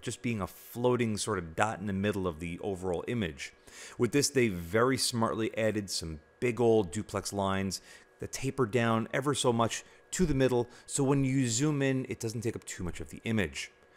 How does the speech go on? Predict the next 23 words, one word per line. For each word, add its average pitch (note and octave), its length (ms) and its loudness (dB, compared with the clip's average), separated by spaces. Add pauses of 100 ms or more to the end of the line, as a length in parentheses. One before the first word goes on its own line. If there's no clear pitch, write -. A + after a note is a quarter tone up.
(320)
The A#2+ 100 2
overall D#3+ 420 8
usability C3 680 4
of A2+ 100 2
this C3+ 220 4
is G2 80 -6
going A#2+ 180 2
to A2+ 80 -2
be A#2 180 -2
entirely C3+ 600 0
up - 140 -2
to G#2 120 -8
you A#2 300 0
and A2 120 2
your G#2+ 220 0
uses A2 540 -4
with G#2 560 -2 (120)
the G#2+ 140 -6
optic A2+ 460 -4
on G2+ 180 -2
your F2+ 200 -2
gun. E2 580 -2 (760)
Honestly, D#3+ 640 4